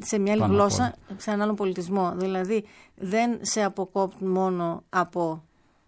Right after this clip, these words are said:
Speaker 1: τους γονείς, αλλά και από τον πολιτισμό και από ό,τι θα μπορούσες να είσαι αν είχες παραμείνει στην ίδια χώρα.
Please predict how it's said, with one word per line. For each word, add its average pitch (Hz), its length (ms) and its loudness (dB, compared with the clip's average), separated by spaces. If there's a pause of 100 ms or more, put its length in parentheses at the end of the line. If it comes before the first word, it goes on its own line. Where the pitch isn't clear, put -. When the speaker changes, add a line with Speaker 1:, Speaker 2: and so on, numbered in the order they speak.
(240)
Speaker 1:
τους 180 160 -6
γονείς, 165 580 -2 (540)
αλλά 220 280 0
και 214 160 -6
από 202 180 -4
τον 190 140 -4
πολιτισμό 180 640 -4
και 262 100 -6
από 220 120 -6
ό,τι 262 160 -2
θα 240 160 -2
μπορούσες 196 600 -2
να 185 120 -2
είσαι 208 260 -4
αν 196 120 -4
είχες 202 180 -8
παραμείνει 190 360 -4
στην 190 180 -8
ίδια 185 200 -4
χώρα. 170 300 -2